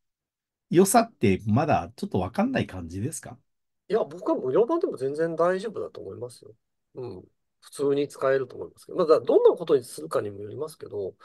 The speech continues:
Speaker 1: うん。
Speaker 2: まあ、僕、だから、あの、な-、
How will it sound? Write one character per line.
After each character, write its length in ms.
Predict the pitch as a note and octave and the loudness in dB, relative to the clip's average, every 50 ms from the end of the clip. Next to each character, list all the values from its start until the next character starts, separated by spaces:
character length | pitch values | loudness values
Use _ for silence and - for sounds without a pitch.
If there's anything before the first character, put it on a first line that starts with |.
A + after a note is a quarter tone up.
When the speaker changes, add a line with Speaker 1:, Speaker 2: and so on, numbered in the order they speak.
| - - - | -16 -4 2
Speaker 1:
う 60 | B2 | 6
ん。 200 | B2 A#2+ A2 G#2 | 6 8 8 8
Speaker 2:
ま 60 | G2+ | 6
あ、 40 | G2 | 6
僕、 440 | F#2+ F2+ E2+ E2+ E2 C#4 C#4 C#4+ C#4+ | 4 0 -2 -4 -4 -4 -4 -2 2
だ 100 | - C#4 | 2 4
か 100 | A#3+ F#3+ | 6 6
ら、 300 | - B2 G#2 F#2 - - _ _ _ _ _ | 4 4 2 0 -4 -10 _ _ _ _ _
あ 80 | - C3+ B2+ | -8 -6 -6
の、 160 | C3 A#2 - - | -6 -6 -6 -6
な-、 80 | D3+ | -6